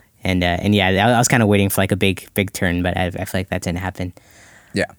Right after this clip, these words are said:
Speaker 1: Uh, so how many nails through the hands, or how, how many bullets through the hands, I guess, would you give this one?
Speaker 2: You know, I was between a three and a half and a four, but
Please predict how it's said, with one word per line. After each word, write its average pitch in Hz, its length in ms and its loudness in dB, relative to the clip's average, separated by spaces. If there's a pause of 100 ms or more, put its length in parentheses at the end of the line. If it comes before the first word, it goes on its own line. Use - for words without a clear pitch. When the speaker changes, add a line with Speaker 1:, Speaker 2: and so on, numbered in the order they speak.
(420)
Speaker 1:
Uh, 120 240 4
so 147 180 4
how 156 160 4
many 160 480 4
nails 127 440 4
through 131 120 2
the 120 100 2
hands, 120 300 2
or 123 180 2
how, 156 140 0
how - 140 0
many 160 140 6
bullets 135 360 2
through 123 120 4
the 101 280 2 (140)
hands, 104 280 2
I 101 60 2
guess, 98 340 0
would 104 140 -2
you 104 80 0
give 98 160 0
this 98 180 0
one? 95 160 -2 (1000)
Speaker 2:
You 139 160 2
know, 190 220 4
I 180 100 4
was 180 140 4
between 190 340 2
a 202 60 4
three 170 300 2
and 170 80 2
a 151 40 4
half 135 240 2
and 123 80 0
a 110 60 0
four, 110 340 4
but 107 260 2